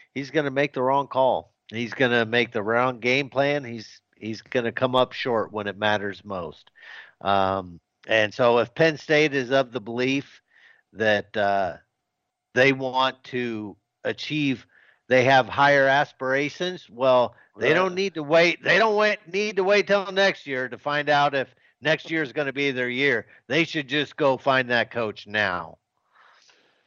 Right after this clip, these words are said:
Speaker 1: Ma-,
Speaker 2: Yeah,
Speaker 1: maybe
Speaker 2: uh,
Speaker 1: Urban Meyer or something and come out, uh, you know, step off of the, uh, step out of the T V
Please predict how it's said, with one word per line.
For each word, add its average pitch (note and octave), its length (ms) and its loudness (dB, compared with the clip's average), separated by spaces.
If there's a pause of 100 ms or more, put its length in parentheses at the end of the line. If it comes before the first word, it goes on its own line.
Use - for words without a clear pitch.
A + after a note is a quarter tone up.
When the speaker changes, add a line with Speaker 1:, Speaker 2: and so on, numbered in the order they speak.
Speaker 1:
Ma-, D#3 200 0
Speaker 2:
Yeah, B2+ 100 2
Speaker 1:
maybe F3 320 4
Speaker 2:
uh, E3 100 6
Speaker 1:
Urban D3+ 240 -4
Meyer C#3 500 2
or G#2 60 -8
something G2+ 540 -8
and G#2 120 -14
come B2 240 -4
out, A#2 300 2
uh, A#2+ 60 0
you A#2+ 280 -6
know, A2 160 -2
step B2 460 -2
off A2+ 260 0
of G2+ 140 -8
the, G2+ 280 -4
uh, G2 220 0 (1300)
step C3+ 380 2
out B2+ 160 4
of A2+ 80 0
the G#2 80 -8
T B2+ 240 -4
V A2+ 340 -4